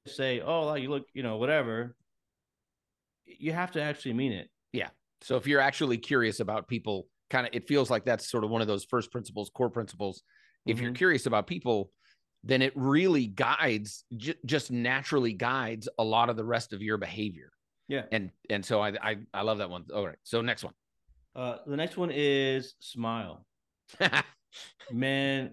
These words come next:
Speaker 2: Really?
Speaker 1: super smile, super simple. And I've done this where, you know, like, in our, our, our block in our neighborhood is probably one of the most tightly knit, you know, streets in, in the neighborhood.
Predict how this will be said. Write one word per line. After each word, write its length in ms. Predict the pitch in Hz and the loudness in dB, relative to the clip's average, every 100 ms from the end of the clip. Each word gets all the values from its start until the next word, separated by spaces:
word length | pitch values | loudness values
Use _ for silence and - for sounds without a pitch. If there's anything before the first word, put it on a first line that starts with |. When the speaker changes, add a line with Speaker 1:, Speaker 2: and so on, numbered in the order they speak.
| _ 110 | _ -4
Speaker 2:
Really? 300 | 135 143 151 | 0 4 4
Speaker 1:
super 420 | - 165 160 - - _ _ | 2 0 0 0 -14 _ _
smile, 840 | - - - 147 156 160 139 101 - _ | -16 -14 -6 0 2 2 0 -4 -12 _
super 440 | - 160 175 185 180 | -4 -2 0 0 0
simple. 600 | 180 175 175 110 90 _ _ _ _ | 0 -4 -2 -6 -6 _ _ _ _
And 120 | 135 | -2
I've 240 | 170 240 151 | 0 0 2
done 260 | 156 240 | 4 4
this 260 | 214 143 - | 0 -2 -2
where, 560 | 151 143 139 131 - - | 0 4 4 2 0 -6
you 100 | 175 | -4
know, 180 | 180 151 | 2 2
like, 200 | 139 131 - _ | 2 0 -6 _
in 100 | 151 | 0
our, 300 | 175 214 - - | 2 2 -2 -4
our, 300 | 180 226 - | -2 -2 -4
our 240 | 160 208 156 | -4 -4 -2
block 380 | 139 143 139 | -2 0 -2
in 40 | 123 | -4
our 100 | 127 | -4
neighborhood 600 | 127 135 104 101 92 92 - _ _ - | -4 -4 -6 -6 -10 -12 -20 _ _ -14
is 100 | 123 | -4
probably 280 | 160 160 | 0 0
one 140 | 147 143 | 0 -2
of 60 | |
the 60 | 127 | 0
most 340 | 123 120 123 | 0 -2 -6
tightly 680 | - 139 139 151 143 139 139 _ _ _ | -10 -8 -4 -2 0 -2 -6 _ _ _
knit, 480 | 120 127 123 120 - _ _ _ _ 110 _ _ - | -2 0 0 -2 -12 _ _ _ _ -20 _ _ -10
you 80 | |
know, 80 | 110 | -8
streets 600 | 101 - - 131 113 113 - 123 | -8 -14 -6 -2 -2 -6 -14 -4
in, 360 | 120 113 110 - | -2 -2 -6 -6
in 140 | 120 | -4
the 80 | 113 | -4
neighborhood. 500 | 104 101 92 98 | -4 -6 -8 -12